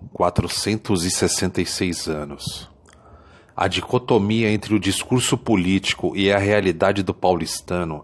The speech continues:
é tão imensa que não entendo como pode não perceber a diferença entre o falado em palanque e o vivido.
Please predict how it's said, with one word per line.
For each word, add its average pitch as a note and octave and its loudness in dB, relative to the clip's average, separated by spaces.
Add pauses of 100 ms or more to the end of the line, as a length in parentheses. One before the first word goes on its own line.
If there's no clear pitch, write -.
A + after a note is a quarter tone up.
é - -6
tão C#3 2
imensa F2+ 2 (480)
que G2+ -2
não A2 4
entendo G#2+ 0
como A2 0
pode G2+ 4
não G#2+ 2
perceber G2+ 2
a F2 2
diferença F#2 0
entre F#2 -4
o F#2 2
falado F2+ 2
em F#2 0
palanque F2 0
e G#2 2
o G2+ 6
vivido. D#2 -2